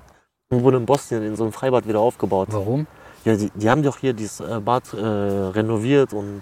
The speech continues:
Speaker 1: äh,
Speaker 2: Wie kommen die auf Bosnien? Bestimmt Bosnien haben die das
Speaker 1: hier
Speaker 2: dann
Speaker 1: bestimmt, bestimmt irgendeiner hat die dann hier
Speaker 2: Hat die
Speaker 1: abgekauft und dann
Speaker 2: abgekauft,
Speaker 1: da
Speaker 2: dann rüber.
Speaker 1: Ja, ja.
Speaker 2: Äh, tatsächlich, wo ich, äh,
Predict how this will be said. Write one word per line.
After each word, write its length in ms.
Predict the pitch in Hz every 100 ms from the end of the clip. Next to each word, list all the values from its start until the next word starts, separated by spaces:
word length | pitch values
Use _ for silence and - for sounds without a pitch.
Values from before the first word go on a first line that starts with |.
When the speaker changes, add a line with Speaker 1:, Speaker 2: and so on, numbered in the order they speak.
| -
Speaker 1:
äh, 120 | 113
Speaker 2:
Wie 60 | 101
kommen 200 | 98 123
die 80 | 113
auf 100 | 101
Bosnien? 460 | 127 - 151 165 160 - -
Bestimmt 220 | - 143 131
Bosnien 280 | 143 147
haben 120 | 139 135
die 60 |
das 100 | 127
Speaker 1:
hier 140 | 131 170
Speaker 2:
dann 80 | 151
Speaker 1:
bestimmt, 220 | - 131
bestimmt 180 | - 147
irgendeiner 320 | 127 139 127
hat 80 | -
die 40 | 117
dann 180 | 113
hier 140 | 110 110
Speaker 2:
Hat 100 | 113
die 40 | 131 - 131
Speaker 1:
abgekauft 200 | 131 135
und 100 | 117
dann 120 | 113
Speaker 2:
abgekauft, 220 | 113 113
Speaker 1:
da 40 | 107
Speaker 2:
dann 140 | 107
rüber. 180 | 110 104
Speaker 1:
Ja, 320 | 113 113 113 104 - - - -
ja. 180 | 123 123
Speaker 2:
Äh, 40 |
tatsächlich, 580 | - 170 - 185 - 135
wo 80 | 139
ich, 180 | 131 -
äh, 360 | 123 117 117